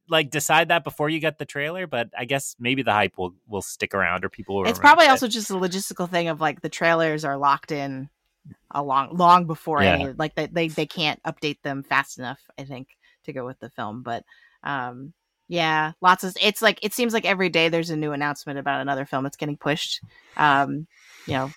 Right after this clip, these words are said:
Speaker 2: which is an unfortunate byproduct of this, of this. But if it gets people to realize, "Hey, remember Barbenheimer and how awesome that was?" Like, we're mad at you studios because now we don't have any,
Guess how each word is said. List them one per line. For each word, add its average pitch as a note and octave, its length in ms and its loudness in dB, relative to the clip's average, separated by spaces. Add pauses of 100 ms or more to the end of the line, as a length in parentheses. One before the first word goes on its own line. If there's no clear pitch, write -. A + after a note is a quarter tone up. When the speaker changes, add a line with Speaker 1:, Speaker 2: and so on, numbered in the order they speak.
Speaker 2:
which - 360 -4 (1120)
is F3+ 180 -4 (140)
an A#3+ 80 6
unfortunate A3 500 2
byproduct F3 500 2
of G3+ 100 -2
this, A#3 200 -2 (220)
of F3+ 160 -2
this. F#3+ 340 -2
But D#3 300 0
if D#3+ 160 -8
it E3 60 -6
gets F3 260 -2
people F3+ 340 -4
to F3 120 -8
realize, D#3+ 440 0
"Hey, G#3+ 340 4
remember F#3+ 380 2
Barbenheimer A#3 840 2 (220)
and F#3+ 120 -4
how F3 140 4
awesome F3+ 380 2
that G#3 160 0
was?" G3+ 440 2 (400)
Like, E3+ 180 -2 (880)
we're G3+ 140 2
mad G3 220 8
at G#3 80 2
you E3+ 100 0
studios D#3 580 -2
because D#3 360 -6
now D#3 160 2
we D3+ 100 -2
don't D3+ 180 -4
have D3 200 -6
any, E3 180 -6